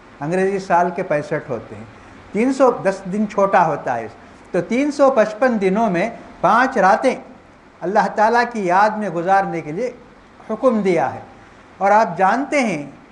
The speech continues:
कि हमारे मसाइल इतने हैं, मुश्किलात इतनी हैं,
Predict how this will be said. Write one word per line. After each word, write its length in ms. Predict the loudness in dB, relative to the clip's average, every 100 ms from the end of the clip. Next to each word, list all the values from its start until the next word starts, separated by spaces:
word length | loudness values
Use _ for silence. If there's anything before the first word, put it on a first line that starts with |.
| -20 -12
कि 60 | -8
हमारे 360 | 0 2 2
मसाइल 600 | 0 -2 2 2 4 0
इतने 280 | -4 -4 -4
हैं, 380 | -4 -6 -12 -16 -20 -20 -20 -20 -10
मुश्किलात 640 | -10 -2 2 6 4 2
इतनी 260 | -6 -6 -4
हैं, 360 | -4 -6 -12